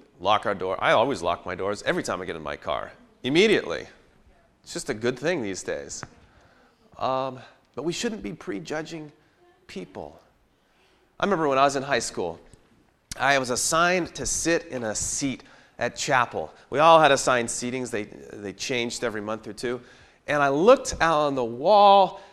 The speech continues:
and I saw that I was sitting next to this one girl, and I l-,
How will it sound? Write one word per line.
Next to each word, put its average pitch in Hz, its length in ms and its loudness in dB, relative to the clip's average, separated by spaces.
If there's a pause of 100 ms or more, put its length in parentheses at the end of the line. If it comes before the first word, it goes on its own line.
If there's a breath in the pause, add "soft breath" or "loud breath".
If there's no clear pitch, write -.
(160 loud breath)
and 151 120 -2
I 135 80 0
saw 180 540 4
that 135 200 0
I 175 200 2
was 185 140 0
sitting 143 440 -2
next 123 360 -6
to 120 60 -10
this 104 220 -8
one 117 440 -2
girl, 104 420 0
and 101 120 -8
I 90 120 -4
l-, 90 260 -10